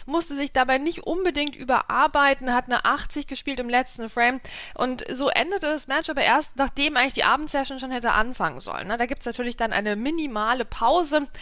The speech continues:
ähm, für den Sam Craigie, aber trotzdem wird er nicht in Bestlaune gewesen sein, dass er schon wieder ran muss. Dann noch gegen Ricky Walden, der seines Zeichens ja sehr gut in Form ist. Und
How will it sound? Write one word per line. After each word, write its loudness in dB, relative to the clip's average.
ähm, 2
für 0
den -2
Sam 0
Craigie, 2
aber 4
trotzdem 0
wird 0
er 4
nicht -2
in -2
Bestlaune 2
gewesen -2
sein, 4
dass 0
er 0
schon -6
wieder 4
ran 2
muss. 0
Dann 4
noch -2
gegen -6
Ricky -6
Walden, 4
der 6
seines 0
Zeichens 2
ja 0
sehr 2
gut -4
in -2
Form 4
ist. -4
Und 0